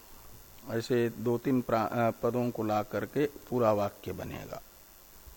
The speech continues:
अर्थ निकलेगा, ये मुख्य प्राण अपना जो एक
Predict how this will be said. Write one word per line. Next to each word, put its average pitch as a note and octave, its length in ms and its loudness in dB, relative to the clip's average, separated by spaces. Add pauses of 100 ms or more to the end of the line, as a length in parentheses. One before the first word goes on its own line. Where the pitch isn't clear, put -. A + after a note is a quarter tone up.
(1120)
अर्थ C#3+ 260 6
निकलेगा, C#3+ 560 10
ये D3 140 8
मुख्य C3+ 360 6
प्राण A#2+ 720 6 (1400)
अपना D3 460 6
जो D3 320 2
एक C3 280 2